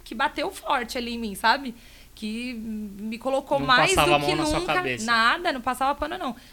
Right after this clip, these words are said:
Speaker 1: Me colocava mais do que nunca numa posição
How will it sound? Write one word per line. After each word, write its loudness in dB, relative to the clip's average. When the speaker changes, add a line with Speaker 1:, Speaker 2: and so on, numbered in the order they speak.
Speaker 1:
Me -6
colocava 0
mais -2
do -6
que -8
nunca -6
numa -2
posição 6